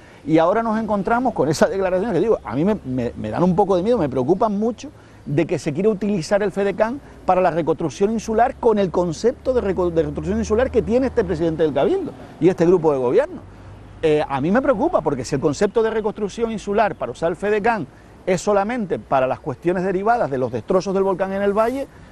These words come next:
pues ma-, mal, mal con-, mal favor le hacemos al conjunto de esa reconstrucción insular como se debería entender, que es toda la isla. Yo creo que están viniendo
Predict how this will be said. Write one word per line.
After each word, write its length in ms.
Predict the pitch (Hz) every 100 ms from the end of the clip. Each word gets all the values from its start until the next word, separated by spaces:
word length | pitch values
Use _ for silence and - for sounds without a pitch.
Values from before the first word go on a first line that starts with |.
| - -
pues 100 | 147
ma-, 240 | 127 139 180
mal, 320 | 143 151 202
mal 360 | 165 143 226 262
con-, 240 | 262 220
mal 400 | 151 151 208 233
favor 300 | 185 185 190
le 80 | 214
hacemos 320 | 160 190 220
al 80 | 220
conjunto 560 | 196 185 143 302 262 196
de 80 | 165
esa 220 | - 160
reconstrucción 520 | 170 160 160 143 170
insular 380 | 165 165 160 196
como 220 | 202 170
se 100 | 165
debería 240 | 139 139
entender, 400 | 196 165 131 143 - - -
que 160 | - 147
es 100 | 160 - -
toda 560 | 180 180 196 208 214
la 140 | 202 135
isla. 260 | 143 117 - - - -
Yo 160 | 139
creo 160 | 151 165
que 60 | 160
están 220 | - 147
viniendo 440 | 139 156 156 131